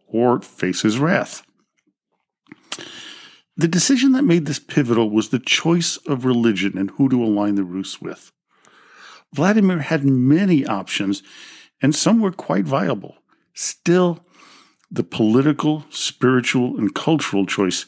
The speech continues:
had to be Byzantium. It changed Russia forever.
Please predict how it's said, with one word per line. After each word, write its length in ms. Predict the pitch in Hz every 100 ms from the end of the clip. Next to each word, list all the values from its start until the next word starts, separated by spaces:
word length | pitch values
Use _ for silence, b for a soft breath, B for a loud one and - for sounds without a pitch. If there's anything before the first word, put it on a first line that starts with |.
| _ -
had 240 | - 117 -
to 100 | 110
be 160 | 107
Byzantium. 800 | 98 95 92 95 92 95 85 - _ b b b b b b
It 120 | -
changed 460 | - - 98 107 98
Russia 380 | 90 92 - 90
forever. 640 | - - 82 80 78